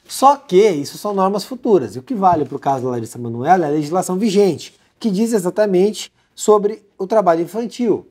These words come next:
E no seu artigo mil seiscentos e noventa e três, lá no Código Civil, aponta que a administração do patrimônio do artista menor de idade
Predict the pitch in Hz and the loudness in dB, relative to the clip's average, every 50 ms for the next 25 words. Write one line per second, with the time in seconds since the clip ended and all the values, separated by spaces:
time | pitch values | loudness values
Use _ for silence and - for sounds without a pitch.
0 | - - 214 240 220 - - 196 190 190 180 156 - - 143 120 107 - 127 156 | -6 -4 -2 -2 -2 0 2 2 4 4 2 0 -2 -6 -8 -8 -8 -10 -10 -6
1 | 180 226 269 285 254 - 196 160 135 139 120 113 127 139 135 139 147 143 180 180 | -4 0 2 2 0 0 0 -4 -4 -4 -8 -6 -6 -4 -2 -2 -2 0 0 0
2 | 175 185 208 214 180 143 160 190 220 208 165 147 147 131 123 120 113 - 135 113 | 2 4 4 4 4 2 0 0 0 -2 -4 -4 -4 -4 -4 -6 -8 -10 -8 0
3 | 135 185 202 196 185 - 185 196 202 190 - - - 156 151 165 185 202 190 190 | 4 4 4 4 4 0 0 0 0 0 -2 -4 -2 -2 -2 0 -2 -4 -4 -4
4 | 226 214 190 - 247 294 302 190 220 202 208 170 156 143 131 123 120 120 135 139 | -6 -8 -6 -6 -6 -6 -6 -4 -6 -6 -4 -4 -4 -4 -4 -4 -4 -4 -4 -4
5 | 131 - - - 120 127 135 123 113 110 110 131 147 170 180 202 208 160 120 - | -6 -6 -12 -16 -14 -12 -12 -12 -12 -12 -10 -4 2 6 6 6 6 2 -6 -14